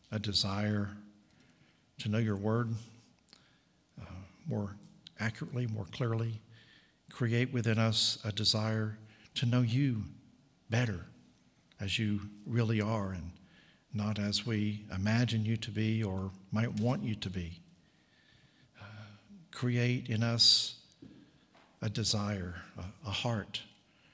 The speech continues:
uh, to take your precious gospel message,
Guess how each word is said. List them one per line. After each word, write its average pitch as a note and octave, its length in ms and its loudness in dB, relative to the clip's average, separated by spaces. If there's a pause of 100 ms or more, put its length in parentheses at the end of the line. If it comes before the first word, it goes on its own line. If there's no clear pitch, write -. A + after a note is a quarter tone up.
(440)
uh, A2+ 60 -20 (1300)
to A2+ 100 2
take B2 340 2 (1040)
your C3+ 120 4
precious B2+ 520 0
gospel A#2+ 520 -2
message, F#2+ 580 -2